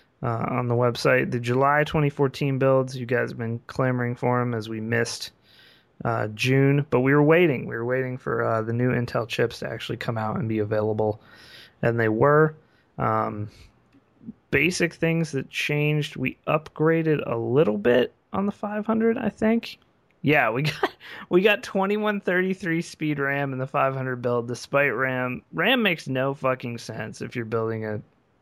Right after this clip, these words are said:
a P C right now. We managed to fit twenty-one thirty-three speed ram in the five hundred dollar build.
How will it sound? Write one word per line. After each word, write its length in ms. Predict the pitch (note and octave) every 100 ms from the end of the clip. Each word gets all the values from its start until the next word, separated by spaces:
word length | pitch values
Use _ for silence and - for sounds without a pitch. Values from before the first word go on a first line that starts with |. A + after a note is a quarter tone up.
| -
a 80 | A#2
P 220 | - A2+
C 200 | - A#2
right 220 | A2+ A2+
now. 300 | A2+ A2+ A2 - - - -
We 140 | - C#3
managed 320 | E3 G3+ -
to 80 | E3+
fit 200 | F3 -
twenty-one 540 | - E3 F3 E3+ D3+
thirty-three 520 | D3+ D3 C3 C#3 C3+
speed 380 | C3 - A2 A2 A2+ _
ram 540 | - B2 A#2+ A#2+ A#2 A#2 _ -
in 100 | B2+
the 80 | A#2
five 240 | C#3+ A#2+
hundred 160 | A2+ A2+
dollar 280 | A2 G#2+ G#2
build. 300 | A#2+ F#3